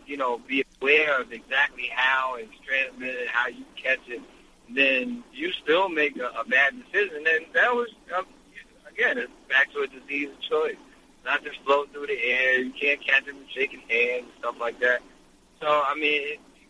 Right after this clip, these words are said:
we was just, you know, especially in, in, in our community, African-American community, there were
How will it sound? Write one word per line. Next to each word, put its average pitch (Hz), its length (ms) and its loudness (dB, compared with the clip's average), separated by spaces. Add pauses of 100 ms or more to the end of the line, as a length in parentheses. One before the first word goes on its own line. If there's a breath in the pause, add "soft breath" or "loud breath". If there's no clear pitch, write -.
(140)
we 202 140 0
was 196 140 0
just, 165 240 0 (100)
you 156 80 -2
know, 139 320 2 (400)
especially 180 480 -2
in, 147 140 2
in, 139 200 -2 (200)
in 135 80 2
our 147 160 4
community, 143 500 -2
African-American 139 720 -4
community, 127 440 -4
there 131 140 0
were 127 80 -6